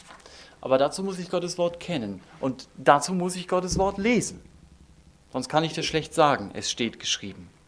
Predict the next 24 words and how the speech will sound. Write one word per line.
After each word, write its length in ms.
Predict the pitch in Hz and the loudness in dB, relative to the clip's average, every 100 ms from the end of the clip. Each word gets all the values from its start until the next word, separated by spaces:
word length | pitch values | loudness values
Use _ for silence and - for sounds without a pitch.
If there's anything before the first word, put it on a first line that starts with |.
| - - - - - - - - - | -20 -20 -20 -20 -20 -18 -18 -18 -6
Denn 80 | 131 | -2
das 160 | 127 | 6
Wort 240 | 151 208 - | 8 8 6
Gottes 360 | 160 160 151 | 0 0 -2
stellt 540 | - 143 139 190 - - | 0 4 4 4 -2 -4
die 80 | 123 | -2
Lügen 360 | 135 175 180 | -2 -2 -2
des 200 | 151 - | -4 -4
Teufels 680 | - 113 110 120 107 - - _ _ _ _ _ - | 0 0 0 -4 -6 -8 -10 _ _ _ _ _ -6
ins 460 | 113 110 107 - - - | -4 -2 -4 -8 -10 -14
Licht. 400 | 101 92 - - | -12 -12 -14 -16
Und 100 | 120 | -4
was 160 | 123 127 | -2 0
der 100 | 139 | -4
Teufel 380 | 147 190 202 151 | -2 -2 -2 -6
will, 140 | 139 | -8
ich 100 | 131 | -8
sag's 240 | 123 113 127 | -10 -10 -6
noch 160 | 131 | -6
einmal, 340 | 143 123 113 85 | -6 -4 -2 -2
er 240 | 104 101 | -6 -4
will 260 | 131 190 196 | -2 -2 -2
mein 300 | 143 147 156 | -2 -2 -6
Vertrauen 640 | - - - 113 92 90 | -12 -12 -4 -4 -4 -8